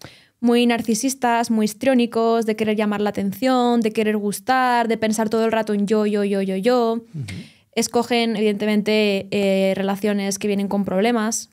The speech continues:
Speaker 1: ¿no? Eh, yo sé que creo que les entrevistan primero a ellos como pareja, luego individualmente les preguntan, "¿qué no te gusta de tu pareja? ¿Qué es lo que buscas en una pareja?". Luego también de cara a buscar a,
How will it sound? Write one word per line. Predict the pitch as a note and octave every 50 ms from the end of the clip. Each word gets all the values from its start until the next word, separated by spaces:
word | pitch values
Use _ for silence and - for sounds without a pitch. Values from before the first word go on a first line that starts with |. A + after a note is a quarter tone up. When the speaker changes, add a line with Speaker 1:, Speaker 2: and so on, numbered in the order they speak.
| _ _ -
Speaker 1:
¿no? | G#3 G#3 - - _ _ _
Eh, | - G#3 G3+
yo | G3 G3 G3
sé | G3+ A3 G#3+
que | G#3+ G#3 G3+ G#3 G3+ G3+ G3+ G3+
creo | A3 A3 G#3+
que | A#3
les | A3+ A3
entrevistan | A#3 A3 G#3 G#3 G#3+ G#3+ G#3+ G#3+ - A#3 A3+ G#3+ G#3+ G#3+ G#3+
primero | A3 G#3+ G#3+ G#3+ A3 A3+
a | A3
ellos | A3 A3+ A3 G#3+ A3
como | - A3+ G#3+ G#3+ G#3+ G#3+
pareja, | G#3+ G#3+ G#3 A3+ A#3+ - D4+ D4+ D#4 D4+ -
luego | A#3 A3+ A3+ A3
individualmente | A3 G#3+ G#3+ G#3+ G#3+ G3+ G#3+ G#3 G#3+ G#3+ A3 A3+ A3+ A#3 A#3+ A#3+ C4+ C4+ C#4+ D4 C#4+ - - - _ _ _
les | - A3 -
preguntan, | A3+ G#3+ G#3+ G#3+ A3 G#3+ G#3+ G#3+ G#3 G#3+
"¿qué | G#3+ B3+
no | B3+ C#4 C4
te | C#4+
gusta | C4+ C4+ C#4 C4 - C#4
de | A#3+ A3+
tu | A3+ A#3+ A3
pareja? | A3 A3 A#3 A#3+ B3 - B3+ A#3+ A#3+ A#3+ - - _ _ _ _ _
¿Qué | - B3+
es | B3+ B3+
lo | B3+ A#3
que | B3 B3
buscas | B3 B3 A#3+ B3 A#3+ -
en | A#3 A3
una | G#3+ G#3
pareja?". | G3+ G#3+ G3+ G#3 G#3+ G#3+ A3+ A3 G#3+ -
Luego | A3 G#3 G#3 G#3
también | G3+ G#3 G#3 G#3+ G#3
de | G3+ G3+
cara | G#3 G#3 G#3 G3+ G3+ -
a | - G#3 G#3+
buscar | G#3 G#3+ G#3+ - - G3+ G3 G3
a, | G3 G3 F#3+ F#3+ F#3 F#3 F#3+